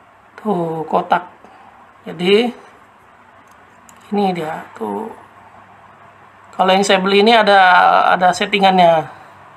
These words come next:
Tuh, bisa untuk ngebuka, untuk ngunci. Kelihatan nggak? Berkarat ya. Jadi kalau berkarat gini agak susah ngebukanya.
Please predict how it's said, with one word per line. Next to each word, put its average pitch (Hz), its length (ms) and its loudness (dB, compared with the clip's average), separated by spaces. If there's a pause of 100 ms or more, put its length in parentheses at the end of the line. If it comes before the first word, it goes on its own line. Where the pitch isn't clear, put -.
(1000)
Tuh, 180 180 -14 (600)
bisa 180 300 -4
untuk 185 180 -4
ngebuka, 170 480 0
untuk 196 160 -4
ngunci. 190 400 -2 (1200)
Kelihatan 175 460 -2
nggak? 160 160 0 (3000)
Berkarat 175 560 -2
ya. 151 120 2 (1500)
Jadi 180 280 -10
kalau 180 220 2
berkarat 175 500 -2
gini 185 240 0
agak 214 240 -2
susah 226 320 -2
ngebukanya. 170 800 -4